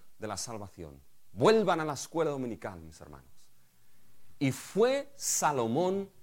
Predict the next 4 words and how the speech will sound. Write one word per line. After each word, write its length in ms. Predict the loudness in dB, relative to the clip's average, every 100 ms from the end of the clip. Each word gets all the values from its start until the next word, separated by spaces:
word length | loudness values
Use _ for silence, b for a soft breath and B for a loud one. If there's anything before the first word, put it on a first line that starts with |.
| -18 -18 -18
fiel 680 | -14 -8 2 4 4 2 -6 -16 -14 -14 -16 -18 -14
a 100 | -10
Dios? 440 | -6 -6 -8 -12 -14 -16 -14 -16 -18 -20 -20 -20 -20 -20 -20 _ -20 -20 -4
Bueno, 280 | 2 2 0